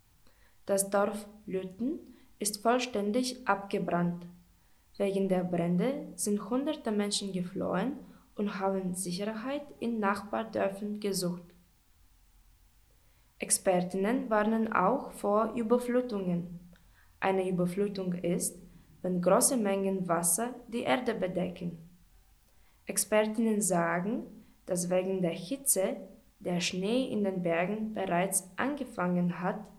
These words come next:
zu schmelzen und es deswegen zu Überflutungen kommen kann. Kanadas Landwirte fürchten auch, dass die Ernten in diesem Jahr schlecht sein werden. In Europa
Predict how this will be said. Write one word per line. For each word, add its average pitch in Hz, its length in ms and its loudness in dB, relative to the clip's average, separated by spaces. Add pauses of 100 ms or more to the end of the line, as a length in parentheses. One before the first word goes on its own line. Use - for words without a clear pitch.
zu 190 160 -6
schmelzen 165 720 -4 (500)
und 190 140 0
es 180 220 0
deswegen 190 880 0 (120)
zu - 160 -4
Überflutungen 233 800 0
kommen 175 400 2
kann. 170 260 -4 (1120)
Kanadas 208 560 4
Landwirte 240 840 0 (380)
fürchten 214 480 -2 (120)
auch, 185 460 2 (380)
dass - 200 -2
die 202 160 0
Ernten 269 480 0 (160)
in 214 180 -4
diesem 214 420 0
Jahr 202 360 0
schlecht 190 480 -2
sein 180 440 0
werden. 175 500 -6 (1400)
In 202 160 2
Europa 220 680 4